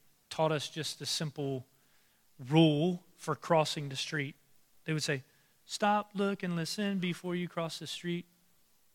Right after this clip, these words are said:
Use your eyes, use your ears, then use your feet." I,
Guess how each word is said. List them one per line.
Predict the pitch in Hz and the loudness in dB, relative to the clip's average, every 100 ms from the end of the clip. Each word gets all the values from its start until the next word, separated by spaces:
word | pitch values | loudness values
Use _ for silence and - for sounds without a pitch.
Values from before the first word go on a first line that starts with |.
| _ - | _ -2
Use | 180 180 | 0 2
your | 202 208 | -2 -2
eyes, | 202 214 214 214 - - _ _ | -2 -2 -2 -6 -12 -16 _ _
use | 180 190 170 | 0 0 0
your | 190 | -4
ears, | 175 143 147 143 - - _ _ - _ - | -4 -6 -6 -10 -18 -20 _ _ -20 _ 0
then | 165 160 156 | 2 0 -4
use | 156 151 | -4 -4
your | 139 143 | -4 -8
feet." | - 135 151 _ _ _ _ _ _ _ _ _ _ _ _ _ _ _ _ _ _ _ _ _ - _ _ _ - _ - - _ _ - - _ - _ _ _ - - | -8 -10 -10 _ _ _ _ _ _ _ _ _ _ _ _ _ _ _ _ _ _ _ _ _ -20 _ _ _ -20 _ -20 -20 _ _ -20 -20 _ -20 _ _ _ -20 0
I, | 156 196 | 2 2